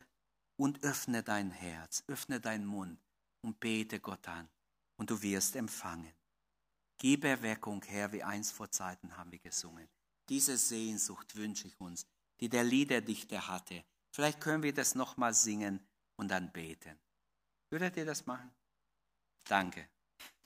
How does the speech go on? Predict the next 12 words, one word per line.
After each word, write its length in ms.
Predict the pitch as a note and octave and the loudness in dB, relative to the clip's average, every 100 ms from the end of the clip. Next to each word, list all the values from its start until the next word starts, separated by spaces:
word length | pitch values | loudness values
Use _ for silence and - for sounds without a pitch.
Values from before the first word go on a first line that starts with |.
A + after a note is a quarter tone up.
| _ | _
Singen 320 | - G3+ G3 | 0 4 6
wir 80 | D#3 | 6
dieses 380 | C#3+ B2+ A#2+ - | 6 4 6 6
Lied 380 | A#2 A#2+ A#2 A#2+ _ _ _ | 8 4 4 -2 _ _ _
und 80 | - | 2
dann 140 | D#3+ D#3 | 4 6
gehen 220 | F3 F3+ | 6 6
wir 120 | D#3+ | 6
in 80 | D#3 | 6
ein 140 | C#3 | 6
gemeinsames 760 | C3+ A#2+ A#2 A#2 A#2 G#2+ G2+ - | 6 8 8 8 6 4 2 0
Gebet. 480 | G2 F#2 F#2 F2 | -2 -4 -4 -4